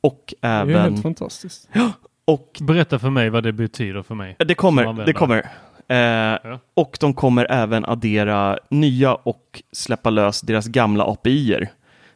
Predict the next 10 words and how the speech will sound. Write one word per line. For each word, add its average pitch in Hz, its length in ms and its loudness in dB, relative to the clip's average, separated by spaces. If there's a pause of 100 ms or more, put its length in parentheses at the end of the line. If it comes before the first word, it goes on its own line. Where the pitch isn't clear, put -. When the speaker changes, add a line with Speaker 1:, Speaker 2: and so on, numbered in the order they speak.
(120)
Speaker 1:
till 107 320 0
både 104 240 0
appar - 540 -2
och - 300 -8
tredjeparts, 92 800 -4
eh, 98 400 -2
hårdvara. 113 560 2 (920)
Eh, 101 460 0
ett - 380 -4
ek-, - 240 -4